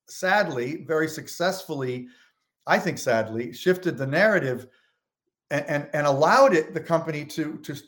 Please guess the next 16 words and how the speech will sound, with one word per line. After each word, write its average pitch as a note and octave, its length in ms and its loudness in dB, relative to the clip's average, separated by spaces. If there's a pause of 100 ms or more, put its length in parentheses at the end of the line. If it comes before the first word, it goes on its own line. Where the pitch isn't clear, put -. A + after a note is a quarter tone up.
(140)
speak F3+ 440 -6
much A#3+ 340 -2
less F#3+ 480 -2
often F3 440 -2
publicly E3 600 -2
about D#3+ 500 2 (220)
the - 80 -6
proven G#3+ 460 -2
harms D#3+ 680 0 (440)
and, C#3 300 -2
and C#3+ 240 -2
missteps F3 840 0
and C#3+ 220 -6
failures C#3+ 760 2
of C3+ 180 0
its, C#3 300 -8